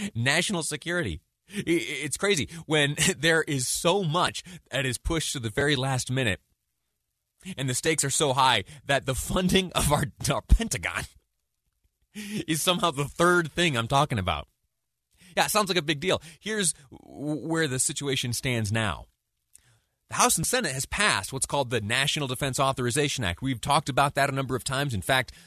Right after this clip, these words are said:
uh, I think it was early last week, we had a conversation with Congressman Bishop, uh, about <clears throat> his casting of that vote and how it broke his heart that due to some, uh, medical complications that he was unable to vote for N D A A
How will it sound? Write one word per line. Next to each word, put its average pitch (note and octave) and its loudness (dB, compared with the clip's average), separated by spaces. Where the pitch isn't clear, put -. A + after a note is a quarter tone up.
uh, A#2 -4
I A2+ 0
think C3 -6
it C3 0
was A#2 0
early B2+ 0
last A#2+ 0
week, C#3 -2
we A2 -6
had A#2+ -4
a B2 -2
conversation B2+ -2
with A2+ 0
Congressman A#2+ 0
Bishop, C#3+ 4
uh, G2+ 0
about A2 4
<clears throat> A2 -6
his C#3 0
casting C#3 0
of G2 2
that A#2+ 2
vote C3 0
and F#2+ -4
how B2 0
it G2 -4
broke B2+ 2
his F#2+ -2
heart C3+ 2
that F2+ -8
due A#2+ -2
to A2+ -2
some, G#2+ -2
uh, A2 -4
medical C3 0
complications C3 0
that G#2 -2
he C3+ -2
was G#2 0
unable B2+ 2
to A#2+ -4
vote B2 0
for C#3 -2
N C3+ -4
D B2+ -4
A B2 -2
A C3+ 0